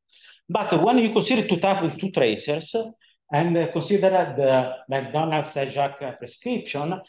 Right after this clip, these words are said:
in particular, the, um, we consider for one bin, the one trace, the second bin for another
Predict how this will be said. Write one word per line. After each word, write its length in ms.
in 80
particular, 680
the, 260
um, 420
we 140
consider 340
for 320
one 340
bin, 300
the 240
one 320
trace, 420
the 140
second 480
bin 560
for 120
another 380